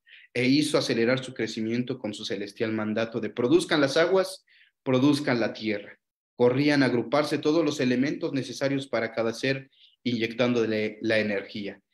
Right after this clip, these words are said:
ese espíritu que nuestro Dios da a cada célula para darles vida comunicativa en condiciones sexuales, para que se multiplicaran en la tierra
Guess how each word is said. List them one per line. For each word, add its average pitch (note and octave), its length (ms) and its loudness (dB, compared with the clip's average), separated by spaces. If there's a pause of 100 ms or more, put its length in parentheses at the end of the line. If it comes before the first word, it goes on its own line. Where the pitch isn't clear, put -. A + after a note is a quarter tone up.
(140)
ese C3+ 220 0
espíritu C3+ 720 0 (240)
que A2 120 -2
nuestro A2 360 -4
Dios A2 400 -4
da G#2 260 -6 (260)
a A2+ 120 -4
cada E3 220 2
célula E3+ 480 2
para A#2+ 180 0
darles C3 340 0
vida B2+ 240 0
comunicativa A2 680 -4
en C3+ 100 -4
condiciones A2+ 540 -4
sexuales, C#3 540 -2 (320)
para C3+ 240 2
que C#3 80 0
se C3+ 120 0
multiplicaran B2 680 0
en A#2 200 0
la A2+ 120 -2
tierra D#3+ 480 -2